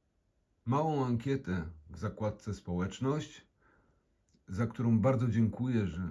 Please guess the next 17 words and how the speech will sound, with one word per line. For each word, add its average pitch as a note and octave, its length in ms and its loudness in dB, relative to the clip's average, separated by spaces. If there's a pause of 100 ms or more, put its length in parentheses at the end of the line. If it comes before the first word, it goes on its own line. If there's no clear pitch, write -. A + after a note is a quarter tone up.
(120)
wzięliście G2 600 -4
udział. A2 640 -2 (960)
Cztery E3+ 340 4
noże B2+ 560 4
tutaj A2+ 280 2
wymieniłem. A2 680 4
Aidun, E3 520 4 (300)
laminat C3 600 0
C C3 160 -2
O A#2+ 220 4
S. - 320 -4 (200)
No A2+ 120 -2
jest F3 260 0
to D3+ 80 -2
taka - 280 -2
kontynuacja, G#2+ 840 0 (920)
e, F#2 500 -2